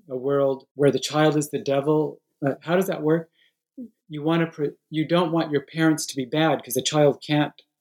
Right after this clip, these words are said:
uh, tolerate having, um, horrible parents because the child depends so much. So the child becomes bad in order to protect the goodness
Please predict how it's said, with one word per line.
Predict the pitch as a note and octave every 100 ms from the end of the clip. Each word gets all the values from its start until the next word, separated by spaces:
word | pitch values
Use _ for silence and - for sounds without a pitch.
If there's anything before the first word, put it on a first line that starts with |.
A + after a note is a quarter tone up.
| -
uh, | C3 B2 A#2+ _ _ _ _ -
tolerate | D3+ E3 D#3 B2+ B2+ - -
having, | D3 C#3+ C#3 B2 B2 _ _ _ _ _ _ _ _
um, | C3+ B2+ A#2 A#2+ - _ _ _ _
horrible | - - D3 C#3+ B2+ -
parents | E3+ E3 A#2+
because | - A#2+
the | B2
child | - C3+ A#2
depends | A#2+ - D#3 D3+
so | -
much. | A2+ - -
So | B2+
the |
child | C3 - E3+ E3+ D3
becomes | C3+ C3 A#2+
bad | - B2+ A#2 A2+ _ _ _ _ _
in | C3+
order | C#3 C3+
to | C3
protect | B2+ B2+ - C#3+ C3+ -
the |
goodness | A#2+ C3 B2+ B2 -